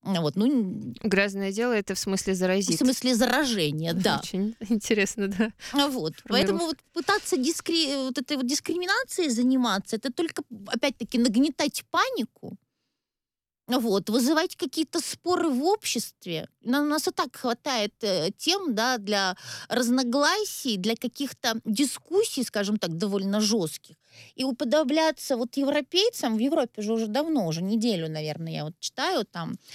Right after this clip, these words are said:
Speaker 1: и в школах кита-, маленькие детки говорят деткам китайским: "Не подходи ко мне, мама сказала, что ты заразный". Как бы, да, ну, одно дело, когда это делают дети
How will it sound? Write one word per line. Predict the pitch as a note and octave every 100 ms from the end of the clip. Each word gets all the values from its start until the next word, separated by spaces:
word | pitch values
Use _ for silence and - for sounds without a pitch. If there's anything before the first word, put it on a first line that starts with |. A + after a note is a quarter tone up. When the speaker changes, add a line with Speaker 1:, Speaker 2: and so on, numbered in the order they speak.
| - - -
Speaker 1:
и | A3 G#3+ F#3+ F#3 F3+
в |
школах | - E4 G4 D4+ C4+ - _ _ -
кита-, | B3 A#3+ A#3+
маленькие | B3+ A#3 A#3+ A3+ G#3+
детки | G3 G#3 - F#3+
говорят | G#3 G#3 G3+
деткам | F#3 G3 - G3+
китайским: | - - G3+ G3 - G3+
"Не |
подходи | G3 G#3 - G3+ F#3+
ко | - F#3+
мне, | F3+
мама | E3+ E3
сказала, | - - F3 F#3 E3
что | - -
ты | - E3+
заразный". | F3 F3 D#3+ D3+ C#3+ -
Как | D3+ D3+
бы, | F3
да, | D4
ну, | C4 A3+ A3+ - _ - -
одно | G#3+ B3+
дело, | C4+ D4 C4
когда | B3+ C4+
это | B3+ B3
делают | A3+ C#4+ C#4 A#3
дети | G#3+ D4+ A#4 B4 - E3+